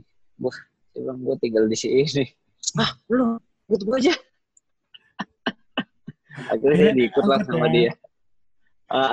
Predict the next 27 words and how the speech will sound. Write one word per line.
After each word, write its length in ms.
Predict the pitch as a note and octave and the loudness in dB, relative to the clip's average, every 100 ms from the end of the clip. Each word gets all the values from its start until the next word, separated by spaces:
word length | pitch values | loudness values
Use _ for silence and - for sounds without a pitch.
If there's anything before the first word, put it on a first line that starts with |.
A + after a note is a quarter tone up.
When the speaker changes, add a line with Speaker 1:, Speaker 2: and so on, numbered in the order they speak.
| C3 | 0
Speaker 1:
ah, 320 | B2 A#2 A2 A2+ | 0 -2 -2 -2
ikut 200 | - B2 | -4 -6
lah 140 | B2 | -2
sama 240 | A#2+ A#2 A2+ | -2 0 0
dia. 240 | A#2 A#2 A2 G#2+ _ _ _ _ _ _ - - - _ _ _ | -2 -2 -4 -8 _ _ _ _ _ _ -20 -20 -20 _ _ _
Sampai 260 | - A2 C3 | -10 -4 0
lulus, 360 | C3 C3+ C#3 C3 | 2 4 2 0
sampai 320 | A2+ A2+ G#2+ | -6 -6 -6
selesai. 460 | G2+ G2 - G2+ - - _ _ _ _ _ _ | -8 -12 -12 -14 -14 -20 _ _ _ _ _ _
Jadi 240 | - A3 C#3 | -10 -2 0
Speaker 2:
Hmm. 40 | D#3 | 0
Speaker 1:
itu 100 | D#3 D3+ C3+ | 0 0 -2
ceritanya 440 | - A2 - C3+ B2 | -8 -10 -8 -8 -8
kira-kira, 360 | A#2+ A2+ B2 A#2+ | -10 -10 -10 -10
Mas. 440 | A2 G#2+ - _ _ _ - - | -12 -16 -20 _ _ _ -20 -20
Kalau 280 | - G#2+ G#2+ | -14 -10 -10
dibilang 560 | G#2+ A2 A2 A2 A2+ G#2+ _ _ _ - | -10 -12 -8 -6 -8 -10 _ _ _ -20
cita-cita 520 | - A2+ B2 B2 A2+ | -14 -10 -10 -10 -4
Speaker 2:
Hmm. 120 | C3 B2+ | -2 -2
Speaker 1:
kamu 220 | C3+ D3+ C#3 | -6 -10 -12
apa? 520 | - C#3 - B2 A#2 G#2+ | -12 -12 -10 -10 -10 -12
Jadi, 200 | G#2+ - _ _ _ _ _ _ _ _ _ _ - | -14 -14 _ _ _ _ _ _ _ _ _ _ -18
saya 240 | - D3 | -10 -8
cita-cita 480 | C#3+ B2 A#2 G#2+ A2+ | -8 -14 -14 -12 -10
jadi 240 | G#2+ G#2+ G#2 | -6 -8 -8
polisi 560 | - G#2+ G#2 - G#2 G#2 | -8 -6 -8 -10 -12 -12
itu, 320 | - D3+ | -10 -12